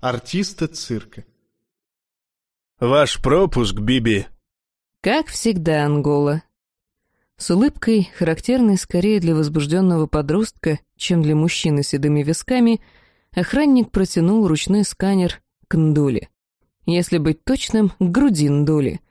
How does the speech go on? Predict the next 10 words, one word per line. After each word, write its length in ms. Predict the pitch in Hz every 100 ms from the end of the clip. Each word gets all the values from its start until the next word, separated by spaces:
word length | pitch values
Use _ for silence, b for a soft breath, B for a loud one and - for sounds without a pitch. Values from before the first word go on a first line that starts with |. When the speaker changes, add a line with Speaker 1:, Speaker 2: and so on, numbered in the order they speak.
| _ _
Speaker 2:
отчетливо 720 | - 233 - 302 226 196 196 160
выделявшейся 960 | 175 156 143 143 190 - 185 - 185 b b b b
под 200 | 285 -
тонкой 340 | 190 170 185
блузкой. 580 | 185 156 139 - - - _ _ _ _ _ -
Пропуск, 580 | - 269 233 214 - -
пластиковая 640 | - 214 220 180 - 165 160
таблетка 540 | 160 156 220 - 180
с 100 | -
чипом, 460 | - 233 226 214